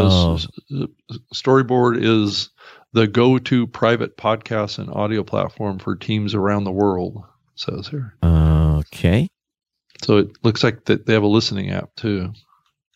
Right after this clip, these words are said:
Speaker 2: Um, all-in-one production,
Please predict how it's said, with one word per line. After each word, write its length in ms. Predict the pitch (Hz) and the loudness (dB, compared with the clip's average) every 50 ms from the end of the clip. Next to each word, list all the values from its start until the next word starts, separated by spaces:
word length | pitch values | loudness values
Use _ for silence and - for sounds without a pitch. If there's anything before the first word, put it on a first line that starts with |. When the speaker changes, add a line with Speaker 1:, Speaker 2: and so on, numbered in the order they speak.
| _ _ _ _ _ _ _ _ _ _ _ _ _ _ _ _ _ _ _ _ _ _ _ _ _ _ _ - | _ _ _ _ _ _ _ _ _ _ _ _ _ _ _ _ _ _ _ _ _ _ _ _ _ _ _ -8
Speaker 2:
Um, 240 | - 101 101 101 98 | -4 -4 -2 -2 -2
all-in-one 500 | - - 107 113 120 117 117 117 117 113 113 | 0 2 2 4 2 2 2 2 0 0 -2
production, 920 | - 120 113 113 113 113 - - 117 110 110 110 110 110 110 110 117 | 0 0 2 2 0 -2 -4 -4 -4 -4 -4 -4 -6 -8 -8 -8 -10